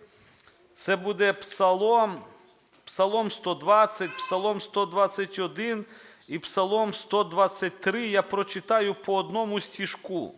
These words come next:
по першому стишку з кожного сті-, з кожного псалма.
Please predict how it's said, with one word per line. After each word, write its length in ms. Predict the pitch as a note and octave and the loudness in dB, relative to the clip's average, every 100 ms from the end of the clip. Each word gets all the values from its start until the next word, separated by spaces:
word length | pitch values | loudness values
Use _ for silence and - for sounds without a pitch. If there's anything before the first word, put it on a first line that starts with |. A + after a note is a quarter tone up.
| - | -8
по 120 | E3+ E3 - _ _ _ | -6 -6 -10 _ _ _
першому 520 | - A3 G#3 G#3+ G3+ G3 | -2 -2 -2 -4 -4 -6
стишку 600 | - G3 - A3+ A#3 - - - - | -6 -8 -8 -6 -6 -6 -14 -20 -20
з 140 | - - | -18 -10
кожного 720 | - G#3+ F#3+ G3 G3 G3 F3+ | 0 2 2 0 4 4 2
сті-, 300 | - G3 F#3 F3 D#3 D3 B2+ C#2 - | -2 -4 -2 0 2 0 -2 -8 -14
з 80 | - | -16
кожного 400 | - A3 F#3 G3 | 0 0 2 0
псалма. 680 | G3 - G3 G3 G3+ F3 G2+ | -2 -2 -2 0 4 4 2